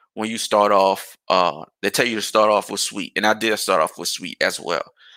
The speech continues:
But the first wine I had was Pinot Noir, and then I had a Chardonnay. And, um, there's certain characteristics of those wines,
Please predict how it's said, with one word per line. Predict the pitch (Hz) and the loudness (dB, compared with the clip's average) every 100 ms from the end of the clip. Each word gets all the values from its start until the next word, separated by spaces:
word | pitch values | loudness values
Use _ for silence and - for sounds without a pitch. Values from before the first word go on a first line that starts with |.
| _ | _
But | 107 | -10
the | - | -2
first | 135 117 | 0 0
wine | 113 110 98 | 2 2 2
I | |
had | 98 90 | -2 -2
was | 95 | -6
Pinot | - 95 | -8 -10
Noir, | 92 92 87 90 - | -8 -4 -2 -2 -4
and | 95 | -6
then | 101 | 0
I | 98 | 0
had | 101 92 | 2 0
a | |
Chardonnay. | 80 - 85 - 55 50 - _ _ _ _ _ _ _ | 0 0 2 2 -4 -12 -18 _ _ _ _ _ _ _
And, | 90 95 92 | -2 0 -2
um, | 87 - - _ _ _ _ _ _ _ _ _ _ _ _ _ _ _ _ - - - | -2 -4 -8 _ _ _ _ _ _ _ _ _ _ _ _ _ _ _ _ -20 -20 0
there's | 123 - | 2 4
certain | 185 151 127 | 4 2 0
characteristics | - 143 135 - 113 117 - 101 - | 2 6 6 4 2 2 0 -6 2
of | 98 104 | 4 4
those | 98 92 85 | 0 -4 -6
wines, | 87 104 107 113 120 - | 2 2 2 -2 -10 -20